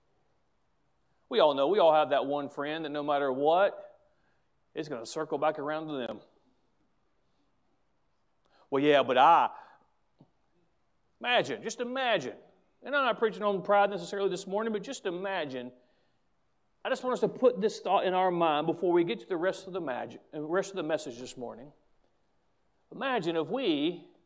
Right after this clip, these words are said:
boasted on our God. We've got, when it comes to God, we've got something to brag about.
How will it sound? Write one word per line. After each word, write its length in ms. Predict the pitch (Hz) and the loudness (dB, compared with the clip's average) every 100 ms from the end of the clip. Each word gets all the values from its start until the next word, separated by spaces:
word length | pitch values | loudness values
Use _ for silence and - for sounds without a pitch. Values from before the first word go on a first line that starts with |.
| _ 131 | _ -4
boasted 480 | 151 226 226 190 180 | 2 2 2 -4 -2
on 140 | 170 | 0
our 180 | 170 147 | 0 0
God. 500 | 135 156 110 101 - - _ _ _ - | 2 2 2 -4 -8 -14 _ _ _ 2
We've 180 | 330 | 4
got, 280 | 294 208 - - - | 6 6 4 -14 2
when 140 | 262 | 4
it 100 | 254 | 4
comes 360 | - 311 320 - | 4 4 4 4
to 120 | 240 | 6
God, 340 | 190 226 196 | 10 12 10
we've 140 | 220 294 | 8 6
got 160 | 202 | 6
something 240 | - 220 160 | 6 2 2
to 60 | |
brag 360 | 135 143 190 202 | 4 8 8 8
about. 440 | 139 120 95 - | 4 2 2 -6